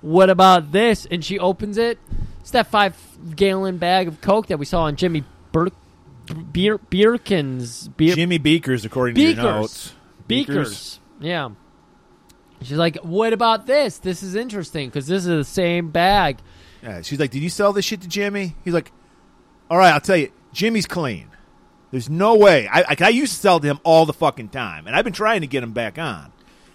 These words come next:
Speaker 2: And he's clean. He's done."
Speaker 1: He's done. And she's like, "Oh, that's interesting. But what about you?" And she's got, like, m-, I don't know. It looked like Play-Doh or something that she's squeezing her hand, but I guess it was, like,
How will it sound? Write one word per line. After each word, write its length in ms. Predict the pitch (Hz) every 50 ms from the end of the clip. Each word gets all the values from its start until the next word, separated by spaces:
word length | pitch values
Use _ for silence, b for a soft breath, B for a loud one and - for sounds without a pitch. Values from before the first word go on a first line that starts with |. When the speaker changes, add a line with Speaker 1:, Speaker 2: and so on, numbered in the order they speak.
| b b b
Speaker 2:
And 140 | 135 143
he's 120 | 175 220 -
clean. 300 | - 233 240 254 196 147
He's 140 | 170 190 151
done." 360 | 196 202 - 202 127 - - - - _ _ -
Speaker 1:
He's 100 | 135 117
done. 540 | - - 143 180 233 269 277 233 147 98 95 104 - _
And 140 | - 127 120
she's 120 | - 143 135
like, 160 | 139 139 127 -
"Oh, 200 | 180 240 269 233
that's 200 | 220 254 - 381
interesting. 680 | 392 302 226 226 175 - - 196 185 185 202 196 214 -
But 80 | - 202
what 200 | 185 180 226 254
about 260 | 240 240 226 214 202 170 _ _ - - - - - - _ _ - _ - _
you?" 520 | - 120 110 104 101 104 117 123 117 - - - _ _ _ _ _ b b b b b
And 100 | 151 160
she's 300 | - 160 156 143 - -
got, 240 | - 165 160 165 165
like, 160 | 151 127 107
m-, 240 | 117 120 123 127 - - - - - - - - - -
I 140 | - 135
don't 220 | 160 208 220 170 160
know. 180 | 160 175 170
It 80 | 151 156
looked 200 | 175 208 254 269
like 160 | 277 220 170 - - - - -
Play-Doh 540 | - - - 131 139 180 233 285 269 226 185
or 120 | 160 143
something 240 | 143 - 180 156 147
that 140 | 147 135 127
she's 220 | - - 165 151 -
squeezing 500 | - - - 160 170 208 226 233 311 214
her 140 | 175 143 123
hand, 320 | 131 147 147 165 202 240
but 100 | 277 190
I 60 | 147
guess 160 | 123 135 170 190
it 40 |
was, 80 | 226 185
like, 140 | 160 131